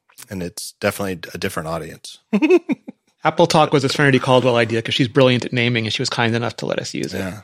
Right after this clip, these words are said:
Speaker 1: Well, it's, it, people can check it out. I will thank our three sponsors today. Uh, Things from Cultured Code, the great task manager for Mac and I O S. Uh, Linode, which is a great web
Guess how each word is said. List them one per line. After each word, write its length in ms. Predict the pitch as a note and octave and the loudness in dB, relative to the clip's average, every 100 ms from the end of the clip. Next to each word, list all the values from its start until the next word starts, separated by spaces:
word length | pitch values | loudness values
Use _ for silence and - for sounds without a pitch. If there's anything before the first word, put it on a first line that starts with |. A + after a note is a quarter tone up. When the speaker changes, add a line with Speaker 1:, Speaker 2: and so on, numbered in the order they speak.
| - | -6
Speaker 1:
Well, 300 | G#2 B2 E3+ | -2 -2 -4
it's, 380 | G2 - - - - | -12 -12 -16 -12 -8
it, 300 | G2 _ - | -8 _ -4
people 220 | A#2+ A#2 | -2 -2
can 180 | - G#2+ | -4 -8
check 240 | - A2 | -4 -2
it 60 | F#2 | 0
out. 240 | F#2 F#2+ - | 0 -2 0
I 180 | C#3 E3 | 2 4
will 140 | E3+ | 4
thank 540 | C#3+ D#3+ D#3+ F3 - - _ _ | 4 4 4 2 -6 -18 _ _
our 140 | A2+ A2 | 0 0
three 180 | B2+ A#2+ | 2 -2
sponsors 840 | - C3 C3 C#3 D3+ C#3+ - - _ - | 2 4 4 2 0 0 -4 -16 _ -2
today. 540 | A#2+ A2 B2+ C3+ D3 _ - - | 2 4 4 4 -2 _ -12 0
Uh, 320 | G#2 F#2+ F2+ | 2 2 -4
Things 760 | - - D3 D#3 F3 F3 - - _ _ _ | -4 2 4 4 0 -2 -8 -18 _ _ _
from 160 | G2+ | -10
Cultured 400 | F2+ B2 A#2+ C#3 | -2 0 0 -2
Code, 440 | A2+ C3 C#3+ C3+ F#2 | 2 2 2 -2 -6
the 100 | G2 | -8
great 640 | - F2 A2+ B2+ C3 - | -8 -2 4 4 2 -4
task 340 | - A2+ - | 0 0 0
manager 540 | A#2 A2 A2 A2+ A2+ - _ _ | -2 -2 -4 -4 -4 -6 _ _
for 160 | - | -10
Mac 400 | F#2 F#2+ G2+ _ | -6 -4 -4 _
and 140 | - G2 | -6 -2
I 140 | F#2+ | 0
O 80 | G2 | 0
S. 340 | G2+ - - - - - - - - _ | -2 -4 -12 -20 -20 -20 -20 -20 -20 _
Uh, 520 | - G#2 F#2 F2+ E2+ - _ _ _ - - | 0 2 2 0 -6 -10 _ _ _ -16 2
Linode, 500 | B2 C#3 C#3 D3 C#3 _ _ _ _ _ | 4 6 4 2 -6 _ _ _ _ _
which 220 | - F#2 | -14 -10
is 120 | F#2 | -10
a 20 | F2+ | -4
great 340 | G2+ G2+ - | -2 -2 -4
web 260 | G2+ G2 | -4 -4